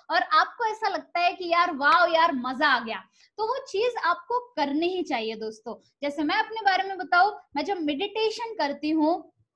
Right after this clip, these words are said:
तो meditation करने के बाद बहुत अच्छा लगता है, right? जिससे मुझे खुशी मिलती है। दूसरा,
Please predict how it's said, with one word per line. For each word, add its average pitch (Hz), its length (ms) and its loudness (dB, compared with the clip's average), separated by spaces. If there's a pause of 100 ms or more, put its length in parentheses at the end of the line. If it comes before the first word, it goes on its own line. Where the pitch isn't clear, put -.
(100)
तो 370 80 -8
meditation 440 800 -2
करने 339 320 0
के 311 160 -6
बाद 269 340 2 (800)
बहुत 339 400 0
अच्छा 320 260 -4
लगता 226 300 -8
है, 208 160 -14 (180)
right? 320 260 -2 (240)
जिससे 440 340 -6
मुझे 440 340 -8
खुशी 392 280 -2
मिलती 269 340 -4
है। 208 140 -14 (320)
दूसरा, 339 360 -4